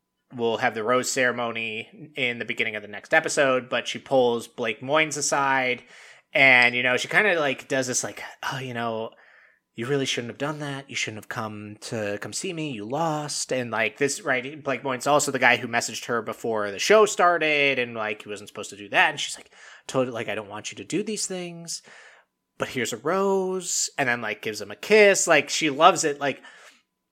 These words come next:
the way she kind of, like, was saying it too, like, where she's just like, "You know, I told you not to do this, but, like, I really appreciate that you did it anyways.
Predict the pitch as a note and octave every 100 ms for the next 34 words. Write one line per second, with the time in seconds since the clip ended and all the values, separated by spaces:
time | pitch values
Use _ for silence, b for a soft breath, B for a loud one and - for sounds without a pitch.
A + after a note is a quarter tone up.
0 | _ _ _ - - C#3+ C#3+ D#3 D3+ F#3+
1 | - G3+ G#3+ F3 C#3 F3 - - C#3+ C#3
2 | - C3 B2+ A#2+ - B2 A#2+ A2 A#2 -
3 | A2 - A2 G2+ b b b b b _
4 | - A2 F#2 - _ _ _ _ - -
5 | A2 G#2 G2+ F#2+ - - F#2+ A2+ C3+ D3+
6 | - - - _ _ b b b b _
7 | A2 G2 - F#2 F2 G2+ G2+ - - -
8 | - B2 A2+ - - - - E2 G#2+ F#2
9 | F#2 A2 B2 D3 D3+ - -